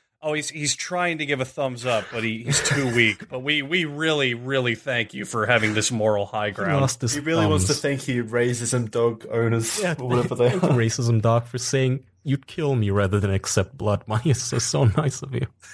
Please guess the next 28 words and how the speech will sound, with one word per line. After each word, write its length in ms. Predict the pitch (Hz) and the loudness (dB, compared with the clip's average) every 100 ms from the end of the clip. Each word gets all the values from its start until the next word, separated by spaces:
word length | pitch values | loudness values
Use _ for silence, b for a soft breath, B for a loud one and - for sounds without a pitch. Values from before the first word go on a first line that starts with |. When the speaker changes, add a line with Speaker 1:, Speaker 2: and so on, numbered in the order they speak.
| B _ - | B _ -6
Speaker 3:
<laughs> 120 | 170 180 B B B - | 0 0 B B B -8
Speaker 2:
God, 200 | 185 143 | -6 -2
I 140 | 147 | 0
would, 160 | 160 151 | 0 0
Speaker 1:
I, 80 | 214 | -4
I 0 | |
Speaker 2:
I 220 | 285 226 | 0 2
would 140 | - 131 | 4 2
Speaker 1:
hope, 20 | |
I, 20 | |
I 20 | 131 143 123 | 2 2 2
Speaker 2:
resurrect 320 | 117 123 254 | 4 2 2
Speaker 1:
honestly 440 | 240 117 107 302 | 2 2 0 2
Speaker 2:
myself 220 | 139 123 180 | 4 4 4
Speaker 1:
hope 40 | - | 0
Speaker 2:
from 220 | 110 95 | -2 2
the 80 | 95 | 2
Speaker 1:
si- 140 | 90 | 2
Speaker 2:
dead 160 | 98 98 | 0 2
and 120 | 95 | 0
choke 440 | - - 110 113 - | 0 2 2 2 0
these 260 | 95 - | -2 -2
people 400 | - 98 - 95 | -2 -2 0 2
in 80 | 92 | 4
a, 160 | 92 85 b b b b b b - | 2 0 b b b b b b -10
like, 220 | 113 110 | -8 -6
The 80 | 120 | -6
Grudge, 640 | 107 117 110 110 92 92 | -2 2 2 2 0 -6